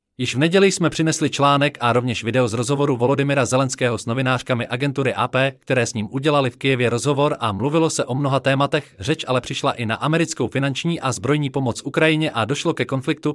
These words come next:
protože novinářky se ptaly na balík dvě stě miliard dolarů od Američanů a rovněž na to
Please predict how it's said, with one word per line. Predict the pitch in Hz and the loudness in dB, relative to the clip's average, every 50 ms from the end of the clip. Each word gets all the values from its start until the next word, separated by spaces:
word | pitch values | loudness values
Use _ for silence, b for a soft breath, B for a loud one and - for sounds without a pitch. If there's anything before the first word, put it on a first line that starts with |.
| - - | -4 -6
protože | - 120 - 139 113 110 101 | -6 -4 -2 -2 -2 0 0
novinářky | 104 113 147 151 156 151 147 - - 160 | 0 0 0 2 2 0 0 -2 -4 -2
se | - - 131 | -2 -2 -2
ptaly | - - 139 139 135 | 0 0 0 2 2
na | 131 123 | 2 2
balík | 123 147 151 131 101 92 | 2 0 0 -2 -4 -4
dvě | 92 131 165 | -4 -2 -2
stě | - - 190 175 | -2 0 0 2
miliard | 165 160 165 170 165 160 160 135 - | 2 2 2 4 4 4 4 2 0
dolarů | - 113 127 139 139 151 156 - | 0 2 4 4 4 4 2 0
od | - 143 - 143 | -2 -4 -2 0
Američanů | 160 175 170 165 160 - 160 151 156 160 - 123 | 2 2 2 2 2 2 0 2 0 0 0 0
a | 120 113 | 0 0
rovněž | 123 139 151 131 104 - | 0 0 -2 -4 -4 -4
na | 120 117 | -4 -4
to | - - 95 | -4 -4 -6